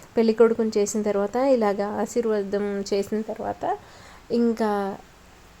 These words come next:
మండపానికి స్టార్ట్ అయ్యారండి. ఆ రోజు ఈవినింగ్ అనమాట ఇంకా స్టార్ట్ అయ్యారు ఇంకా మండపానికి అనేది. ఆ, మా పెళ్ళి వచ్చేసి నూజివీడులో జరిగిందండి. హైదరాబాద్ నుంచి నూజివీడుకి వచ్చారు,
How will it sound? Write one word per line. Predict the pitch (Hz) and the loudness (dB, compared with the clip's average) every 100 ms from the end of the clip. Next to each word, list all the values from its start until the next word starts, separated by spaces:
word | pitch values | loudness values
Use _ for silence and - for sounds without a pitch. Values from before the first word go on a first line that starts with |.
| - | -2
మండపానికి | 226 226 233 233 220 277 | 0 0 0 0 0 -4
స్టార్ట్ | 294 - 220 214 | -4 0 0 2
అయ్యారండి. | 226 214 202 190 190 269 403 - - - | 2 2 0 -2 -2 -4 -6 -12 -20 -6
ఆ | 220 226 | 0 6
రోజు | 233 247 254 247 | 6 6 2 2
ఈవినింగ్ | 240 226 233 240 233 | 2 4 4 4 4
అనమాట | 208 196 196 214 | 0 0 -2 0
ఇంకా | 262 262 226 | 0 0 -4
స్టార్ట్ | - 214 202 | -2 -4 -2
అయ్యారు | 202 190 185 | 0 2 2
ఇంకా | 196 202 | 0 -2
మండపానికి | 190 185 185 190 196 190 190 | -2 -2 -4 -4 -4 -4 -4
అనేది. | 196 180 196 359 - - - - - | -4 -2 0 -2 -4 -20 -20 -20 -6
ఆ, | - 220 | -2 0
మా | 220 220 | 0 0
పెళ్ళి | 226 254 240 | 4 4 6
వచ్చేసి | 233 - 233 220 285 392 392 - - | 0 2 2 2 0 0 -2 -14 -4
నూజివీడులో | 240 254 254 254 247 233 240 | 4 6 6 6 4 6 6
జరిగిందండి. | 220 202 196 202 196 180 196 254 | 8 6 4 2 2 0 0 0
హైదరాబాద్ | 247 214 233 233 233 226 | 2 2 2 2 2 2
నుంచి | 220 214 294 294 | -2 -2 -2 0
నూజివీడుకి | 262 220 214 214 220 220 220 - 254 247 220 | 2 2 4 2 2 -2 -6 -2 -2 2 4
వచ్చారు, | 180 180 208 185 240 | 2 2 2 2 2